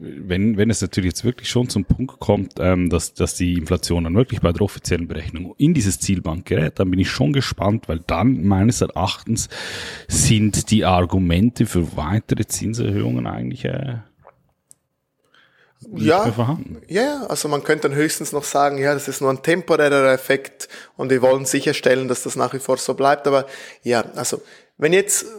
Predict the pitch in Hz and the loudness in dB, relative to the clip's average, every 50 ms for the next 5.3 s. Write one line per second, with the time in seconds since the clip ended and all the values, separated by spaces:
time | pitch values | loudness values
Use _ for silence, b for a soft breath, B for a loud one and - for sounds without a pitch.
0 | 190 - - - - 143 147 143 - 156 147 139 139 139 135 - - - 160 135 | -14 -12 -6 -4 -2 -2 -2 0 0 0 2 2 2 0 -2 -8 -14 -12 -4 -2
1 | 135 139 143 151 156 - - - 135 143 143 - 143 135 135 139 143 143 - 143 | 0 2 2 0 0 0 0 0 2 0 0 0 0 0 0 0 0 -2 -6 -6
2 | - 135 135 135 135 135 - - - - _ - 120 120 120 123 123 120 123 - | 0 2 2 2 2 0 -6 -14 -18 -12 _ -4 -2 0 0 0 -2 -4 -8 -12
3 | _ - 131 127 117 127 135 143 139 - 127 117 117 113 113 120 - - 135 135 | _ -6 -4 -2 0 2 2 2 2 2 0 2 4 2 2 2 0 -4 -8 -8
4 | 131 B B B B B B B B _ _ - 127 131 127 - 123 120 - - | -8 B B B B B B B B _ _ -6 -6 -6 -2 -2 -2 -2 -2 0
5 | - 127 127 127 123 - | 2 2 2 2 -2 -8